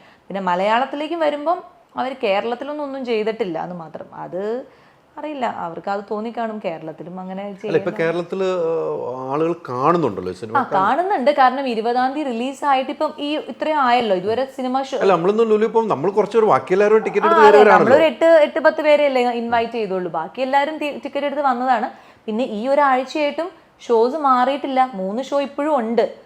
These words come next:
Speaker 1: ലുലുവിലും, ആ, ഫോർ മാളിലും സിനിപോളിസിലൊക്കെ ഉണ്ട്. അപ്പൊ അത് തന്നെ ഒരു വലിയ കാര്യമാണ്.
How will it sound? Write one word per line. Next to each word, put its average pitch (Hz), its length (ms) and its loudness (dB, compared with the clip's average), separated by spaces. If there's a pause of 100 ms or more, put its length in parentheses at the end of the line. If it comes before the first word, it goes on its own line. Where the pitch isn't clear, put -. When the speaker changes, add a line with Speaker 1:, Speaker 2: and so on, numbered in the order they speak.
(260)
Speaker 1:
ലുലുവിലും, 220 720 -2
ആ, 208 180 0
ഫോർ 214 260 0
മാളിലും 214 400 -2
സിനിപോളിസിലൊക്കെ 214 680 -6
ഉണ്ട്. 240 340 -2 (240)
അപ്പൊ 175 160 -6
അത് 170 220 -6
തന്നെ 254 300 0
ഒരു 349 300 -4 (120)
വലിയ 311 260 -2
കാര്യമാണ്. 277 560 2